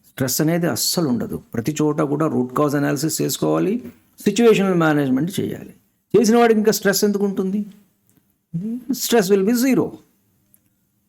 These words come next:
అంటే ఏం చేస్తున్నాడు ఇక్కడ వీడు? తన పర్సెప్షన్స్ని సరి చేసుకుంటున్నాడు, రియాలిటీకి దగ్గరగా తీసుకొస్తున్నాడు రూట్ కాజ్ అనాలిసిస్ ద్వారా. So పర్సెప్షన్స్కిను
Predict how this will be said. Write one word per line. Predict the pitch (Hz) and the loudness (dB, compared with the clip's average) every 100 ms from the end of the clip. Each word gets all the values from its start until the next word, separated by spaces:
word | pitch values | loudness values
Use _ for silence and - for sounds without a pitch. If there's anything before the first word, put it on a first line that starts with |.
| - | -2
అంటే | 165 208 214 | 4 6 6
ఏం | 226 | 6
చేస్తున్నాడు | 220 226 226 214 | 4 2 4 2
ఇక్కడ | 214 | 2
వీడు? | 214 220 220 226 226 220 - - _ _ - | 2 4 4 2 0 -4 -10 -20 _ _ -2
తన | 160 | 0
పర్సెప్షన్స్ని | 165 208 208 247 247 214 208 214 247 254 | 2 2 2 0 0 -2 0 0 2 0
సరి | - 196 226 | 2 4 4
చేసుకుంటున్నాడు, | 208 - 156 131 151 160 196 | 4 2 -2 -2 0 0 2
రియాలిటీకి | 160 185 190 185 170 | 2 4 2 2 0
దగ్గరగా | 180 165 165 175 190 | -2 -2 0 2 2
తీసుకొస్తున్నాడు | 160 151 147 - - 135 123 - - _ _ 139 | 0 -2 -4 -4 -2 -2 -2 -4 -12 _ _ 0
రూట్ | 175 175 | 0 2
కాజ్ | 170 147 | 0 2
అనాలిసిస్ | 143 131 123 123 - | 0 -2 -4 -6 -6
ద్వారా. | 156 - - - - _ - - _ - 190 | -6 -8 -10 -14 -18 _ -20 -20 _ -2 0
So | 185 | 2
పర్సెప్షన్స్కిను | 190 170 226 214 214 208 226 220 220 226 | 0 2 0 0 -2 0 0 2 2 -2